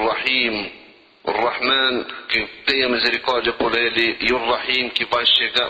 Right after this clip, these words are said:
vai fazer chegar a misericórdia com ele, principalmente no dia do juízo final. El Kafir só pode ter uma.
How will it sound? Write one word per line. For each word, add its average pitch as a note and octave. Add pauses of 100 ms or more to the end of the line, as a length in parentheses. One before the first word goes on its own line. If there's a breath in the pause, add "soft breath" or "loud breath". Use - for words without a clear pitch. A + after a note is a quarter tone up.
vai A#2+
fazer C3
chegar A#2+
a A#2
misericórdia A#2
com A#2
ele, A#2
principalmente A#2
no A2
dia A2+
do A2
juízo G2+
final. G#2 (320 loud breath)
El A2+
Kafir C#3+ (280 loud breath)
só A#2
pode C3
ter C3 (120)
uma. C3+